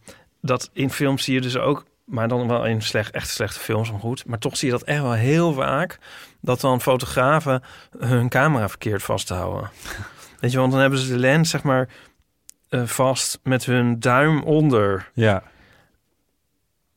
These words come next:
Speaker 1: En ja, dat hoort niet.
Speaker 2: Nee.
Speaker 1: Ja, dat hoort niet. Dat is voor, niet goed voor de, dat doen, dat doet, een fotograaf
Speaker 2: Dat,
Speaker 1: doet dat niet.
Speaker 2: nee.
Speaker 1: En je ziet dat zo vaak nog.
Speaker 2: Ja.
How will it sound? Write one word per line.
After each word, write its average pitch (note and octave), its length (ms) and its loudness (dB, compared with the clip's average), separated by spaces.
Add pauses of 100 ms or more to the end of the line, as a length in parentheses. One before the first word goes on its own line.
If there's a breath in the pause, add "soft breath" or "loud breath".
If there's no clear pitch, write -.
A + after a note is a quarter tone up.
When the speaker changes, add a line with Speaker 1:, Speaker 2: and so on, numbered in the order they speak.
(580)
Speaker 1:
En C3 180 2
ja, A#2+ 160 4
dat A#2 120 2
hoort C3+ 280 4
niet. A2 440 0
Speaker 2:
Nee. A2+ 140 2
Speaker 1:
Ja, B2+ 100 4
dat A#2+ 80 0
hoort C3 220 4
niet. C3 120 -2
Dat C#3 120 -2
is D3 180 0
voor, C#3+ 180 0
niet C#3 160 2
goed C#3+ 140 -4
voor C#3 100 -2
de, C3+ 140 -4
dat C3 200 2
doen, D3 220 0
dat C3+ 180 0
doet, D#3+ 180 -2
een E3 120 0
fotograaf C3+ 280 0
Speaker 2:
Dat, A#2 100 2
Speaker 1:
doet D#3 100 0
dat C#3 80 -2
niet. B2 140 4
Speaker 2:
nee. G2+ 80 2
Speaker 1:
En C#3+ 120 0
je C#3+ 120 0 (260 loud breath)
ziet - 180 -2
dat - 220 -2
zo C4 520 4
vaak F#3+ 420 2
nog. G3+ 380 0
Speaker 2:
Ja. A2 200 0